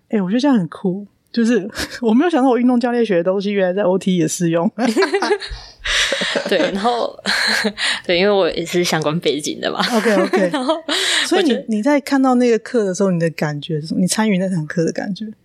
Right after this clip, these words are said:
Speaker 2: 我觉得他们设计的课程其实很好，因为它会让学员去带领其他学员，我觉得那是一种成就感。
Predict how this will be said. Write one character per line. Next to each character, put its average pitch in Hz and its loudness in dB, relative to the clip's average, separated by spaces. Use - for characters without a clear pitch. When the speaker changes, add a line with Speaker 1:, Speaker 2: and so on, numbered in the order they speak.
Speaker 2:
我 190 2
觉 233 0
得 254 2
他 254 -2
们 247 2
设 214 0
计 202 -2
的 175 2
课 170 0
程 143 -6
其 - -2
实 151 0
很 143 -2
好， - -2
因 185 -2
为 196 -4
它 185 -2
会 185 0
让 175 -2
学 151 0
员 151 -2
去 156 -2
带 160 2
领 - -6
其 - -2
他 143 -8
学 - -2
员， - -2
我 160 -2
觉 196 0
得 233 4
那 233 -2
是 233 -2
一 214 0
种 190 -2
成 - -4
就 110 -2
感。 - -6